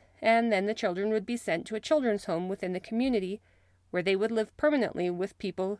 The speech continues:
who were assigned to take care of childcare. The actual parents of the children had no authority over them.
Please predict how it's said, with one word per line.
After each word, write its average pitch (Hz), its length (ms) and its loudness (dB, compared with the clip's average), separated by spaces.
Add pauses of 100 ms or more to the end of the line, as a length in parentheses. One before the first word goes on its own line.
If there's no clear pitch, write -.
(140)
who 226 80 -4
were 220 120 2
assigned 175 440 -2
to - 80 -12
take - 440 -10
care 147 240 -2
of - 160 -8
childcare. - 600 -2 (680)
The 262 120 6
actual 240 400 6
parents 190 380 0
of 247 100 -4
the 262 80 -4
children 262 460 -2 (100)
had 285 260 0 (120)
no 220 320 4
authority 220 440 0
over 151 160 -6
them. 165 240 -10